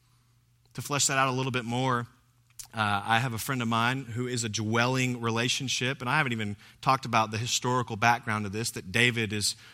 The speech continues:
one who certainly experienced dwelling relationships, that this guy named Nathan basically came and confronted him,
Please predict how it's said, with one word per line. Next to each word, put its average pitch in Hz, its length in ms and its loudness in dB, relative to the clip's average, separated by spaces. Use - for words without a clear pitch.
one 123 300 2
who 110 180 -4
certainly 143 420 -2
experienced 117 640 -4
dwelling 123 480 2
relationships, 113 960 -4
that 117 220 0
this 123 160 -4
guy 131 180 6
named 117 260 2
Nathan 131 440 4
basically 123 680 0
came 143 300 4
and 120 120 0
confronted 135 520 0
him, 139 320 -2